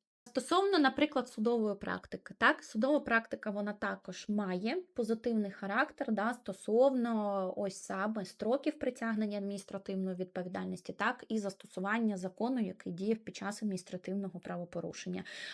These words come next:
На стороні військовозобов'язаного головне це правильно аргументувати, тому що, а, я все розумію, розумію представників Т Ц К, однак закон ніхто не відміняв. І також я вам хочу нагадати, що в мене є,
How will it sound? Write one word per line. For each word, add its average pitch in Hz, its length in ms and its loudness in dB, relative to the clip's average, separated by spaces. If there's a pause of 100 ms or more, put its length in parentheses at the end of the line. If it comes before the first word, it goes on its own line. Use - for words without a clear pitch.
(120)
На 214 200 4
стороні 208 520 2
військовозобов'язаного 202 1120 0
головне 190 520 -2
це - 120 -10
правильно 202 460 0
аргументувати, 185 800 -2
тому 208 280 -6
що, 208 300 0 (580)
а, - 200 -4
я 226 180 2
все 226 320 -2
розумію, 214 600 0
розумію 214 440 0
представників 202 640 -6
Т 185 140 -10
Ц - 140 -6
К, 285 260 -2
однак 202 300 -2
закон 233 420 -2
ніхто 240 380 -2
не 226 160 -2
відміняв. 180 600 -6 (480)
І 214 40 -6
також 302 420 -2
я 233 120 -4
вам 214 120 -4
хочу 202 300 -8
нагадати, 190 600 -4
що - 260 -2
в 214 180 2
мене 196 320 0
є, 185 340 -4